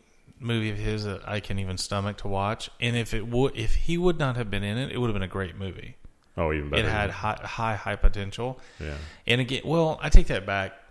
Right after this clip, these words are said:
Speaker 1: <clears throat> He, he was okay in The Pursuit of Happiness,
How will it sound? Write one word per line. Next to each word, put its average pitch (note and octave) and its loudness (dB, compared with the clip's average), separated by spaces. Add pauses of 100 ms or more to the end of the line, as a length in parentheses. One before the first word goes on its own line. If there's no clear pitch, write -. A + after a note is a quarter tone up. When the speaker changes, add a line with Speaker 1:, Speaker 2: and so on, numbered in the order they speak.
(160)
Speaker 1:
<clears throat> - -12 (800)
He, B2+ -8
he - 2
was D#3 0
okay C#3 -4
in G#2+ -4
The - -10
Pursuit - 6
of G#2+ -10
Happiness, C#3 0